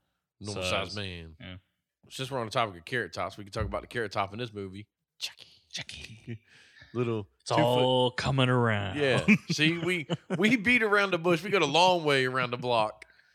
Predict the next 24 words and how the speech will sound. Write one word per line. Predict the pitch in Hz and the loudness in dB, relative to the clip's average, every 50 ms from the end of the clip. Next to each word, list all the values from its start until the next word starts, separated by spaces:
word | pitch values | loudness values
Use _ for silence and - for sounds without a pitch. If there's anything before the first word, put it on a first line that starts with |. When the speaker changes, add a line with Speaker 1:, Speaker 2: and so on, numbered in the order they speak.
| _ _ - | _ _ -8
Speaker 1:
to | 131 | -4
get | 135 139 123 117 | -4 -2 0 0
back | 139 139 123 | -2 -2 -2
to | 127 | -4
the | 123 120 | -10 -8
topic. | 117 - 120 107 104 - - - _ - _ _ _ _ _ _ _ _ _ _ _ | -4 -2 -2 -2 -2 -4 -10 -20 _ -20 _ _ _ _ _ _ _ _ _ _ _
Child's | - - 107 104 104 - | -6 -4 -4 -4 -4 -4
Play | - 113 107 | -4 -6 -6
three. | 104 - 110 107 98 87 82 78 _ _ _ _ _ _ _ _ _ _ _ _ _ _ _ _ _ _ _ _ - | -6 -8 -8 -8 -8 -8 -10 -14 _ _ _ _ _ _ _ _ _ _ _ _ _ _ _ _ _ _ _ _ -4
You're | 110 120 120 | -4 -2 0
welcome. | 120 123 120 110 95 - 104 90 85 95 - _ - | 2 2 2 2 0 -4 -10 -10 -10 -12 -16 _ -10
No, | 117 120 - 156 - - - - _ _ _ _ _ _ _ _ _ - | -10 -8 -8 -12 -18 -18 -20 -20 _ _ _ _ _ _ _ _ _ -4
actually, | - 147 151 131 127 123 120 | -2 -2 -2 -2 -2 0 0
I | 127 127 | 0 0
don't | 117 107 | 0 -2
know, | 107 107 104 98 | -6 -6 -6 -6
man. | 90 98 98 98 95 | -6 -6 -6 -6 -6
Th-, | - 143 120 - | -6 -8 -6 0
like, | 139 147 147 - - _ _ _ _ _ | 2 2 2 0 -4 _ _ _ _ _
so | - - 220 233 | 0 4 4 4
far, | 233 233 226 202 180 151 | 4 6 6 6 6 6
out | 156 170 175 | 4 2 2
of | 165 147 | 0 -6
the | 135 | -8